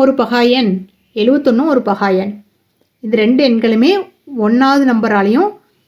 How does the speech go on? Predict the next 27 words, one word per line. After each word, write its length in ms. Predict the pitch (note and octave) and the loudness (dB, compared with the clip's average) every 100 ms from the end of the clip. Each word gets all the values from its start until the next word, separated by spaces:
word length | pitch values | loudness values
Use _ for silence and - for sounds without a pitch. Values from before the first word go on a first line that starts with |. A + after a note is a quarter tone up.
| _ | _
நம்ம 160 | A3 A3 | -4 -2
எடுத்திருக்கக்கூடிய 600 | A3 A#3 C4+ C4+ B3+ B3+ C#4 | 0 -2 -2 -2 0 0 2
அந்த 100 | C4 A#3+ | 2 2
ம்-, 160 | A#3 - _ _ - | -2 -4 _ _ -10
அதே 200 | G3 B3 D4+ C#4 | 0 2 2 0
எண்களாலையும் 520 | A3+ A#3+ B3 A#3+ C4 A3 | 0 2 2 2 2 0
மட்டும்தான் 500 | G#3 G3+ A3 E4+ D#4 | 0 0 2 2 0
வகுப்படும். 400 | G3 F#3+ F#3 G#3 - _ _ _ G#3+ | 0 -2 -4 -6 -14 _ _ _ -4
ஒன்றாலையும் 440 | A3+ A#3+ B3+ C#4 | 0 0 0 0
தன்னாலையும் 440 | G#3+ G#3 A3 B3+ B3 | 0 0 2 2 0
மட்ட-, 360 | G#3 G#3 G#3 A3+ | -2 -2 -4 0
ஒண்ணாலையும் 400 | G#3 A#3 B3 C#4+ | 0 2 0 0
தன்னாலையும் 380 | B3 G#3+ A3+ B3 | 0 0 0 0
மட்டும்தான் 360 | G#3 G#3+ A#3+ C#4 | 0 0 0 2
வகுப்படக்கூடிய 600 | G#3+ A3 G#3+ G#3 G#3 G#3+ F#3+ | 0 0 -2 -2 0 0 2
எண்களை 260 | F#3 B3 D#4 | 0 0 -2
பகா 200 | A3 A3+ G#3 | -4 -2 0
எண்கள் 260 | F#3 G3+ G3+ | 0 2 0
அப்படின்னு 160 | G3+ | -2
சொல்லி 160 | B3 B3+ | -6 -6
சொல்லுவோம். 280 | G3 G3+ G#3 _ _ _ _ - | -6 -6 -10 _ _ _ _ -4
சரியா? 180 | E4+ F#4 - _ _ _ _ _ _ _ | -4 -4 -10 _ _ _ _ _ _ _
இதனோட 240 | D#4 E4 E4+ | -4 -2 0
பெருக்கற்பலன் 560 | C#4 E4 G#4+ F#4+ E4 C#4 G#3+ | -2 -2 0 2 4 4 4
என்ன? 120 | G3+ G#3+ G#3+ - _ - | 4 2 -2 -8 _ -6
இருநூத்தி 440 | G3+ A#3 G#3 - F#4 - _ _ | -2 0 -2 0 -2 -2 _ _
பதிமூன்று. 680 | F3+ G3 G3+ F3+ F3 D#3 G3+ | -6 -2 0 0 -2 0 2